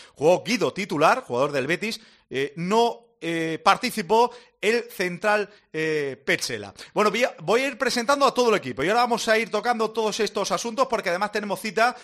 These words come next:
con un buen amigo, exjugador del Sevilla, para charlar un rato del momento actual del Sevilla y alguna similitud que guarda el actual Sevilla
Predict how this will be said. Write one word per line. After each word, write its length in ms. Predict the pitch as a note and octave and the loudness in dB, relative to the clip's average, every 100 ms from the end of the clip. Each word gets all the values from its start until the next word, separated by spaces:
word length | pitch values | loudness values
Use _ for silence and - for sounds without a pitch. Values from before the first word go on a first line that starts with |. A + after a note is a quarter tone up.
| - - _ | -20 -20 _
con 320 | E3+ E3+ E3+ | 0 0 0
un 100 | A3+ | -2
buen 160 | A3+ A3+ | 0 0
amigo, 600 | G#3+ A#3 A#3+ B3+ - - | 0 -2 0 0 -2 -6
exjugador 500 | A3+ - G3+ G#3 A3+ | -4 -2 2 2 2
del 140 | G#3+ | 0
Sevilla, 380 | G3 G#3 A3+ A#3 | -2 -2 0 0
para 220 | A#3 G3+ G3 | 4 2 2
charlar 280 | G3 A3+ | 0 0
un 120 | A#3 G#3+ | 0 0
rato 240 | A#3 A#3 | 0 0
del 120 | G#3+ | 0
momento 520 | F#3+ G3 A#3 A3+ A3+ | -2 -2 -4 -2 4
actual 420 | G#3 G3+ F#3+ F#3+ F3+ | 4 4 0 0 2
del 220 | B3 A#3+ | 0 0
Sevilla 440 | G3+ A3+ A3+ A#3+ A#3+ - - _ | -4 -4 0 0 0 -20 -20 _
y 180 | D3+ C#3+ | -8 -2
alguna 420 | C#3 C#3 G#3 A#3 | -2 -4 -8 -6
similitud 560 | - A#3 A3 G#3 C#4 C4+ | -6 -6 -8 -8 -10 -8
que 140 | D3 | -8
guarda 520 | D3 G3+ G#3+ G3 G3+ | -2 0 0 0 0
el 160 | F#3+ F#3+ | 0 -2
actual 460 | F3+ - F#3+ G#3+ G#3 | -2 -4 -4 -2 -2
Sevilla 500 | G3 G#3 A3 A#3+ | -6 -6 -2 -2